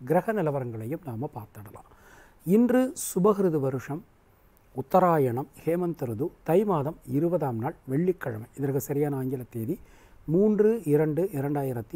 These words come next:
இருபத்தி மூன்று. இன்று திரையோதசி. திருவாதிரை நட்சத்திரம் காலையில எட்டு பன்னெண்டு வரைக்கும் இருக்கு. அதன் பின் புனர்பூசம். சித்தயோகத்துடன் கூடிய உத்தமோத்தமமான நல்ல நாள்.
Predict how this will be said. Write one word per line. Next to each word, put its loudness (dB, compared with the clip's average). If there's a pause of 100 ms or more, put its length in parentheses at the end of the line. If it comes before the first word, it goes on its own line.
இருபத்தி -6
மூன்று. -4
இன்று 2 (100)
திரையோதசி. 2 (800)
திருவாதிரை 8
நட்சத்திரம் -4 (120)
காலையில 2 (100)
எட்டு -6
பன்னெண்டு -2
வரைக்கும் -8
இருக்கு. -12 (100)
அதன் -6
பின் -6
புனர்பூசம். -4
சித்தயோகத்துடன் 4
கூடிய 0
உத்தமோத்தமமான -4 (160)
நல்ல -6
நாள். -8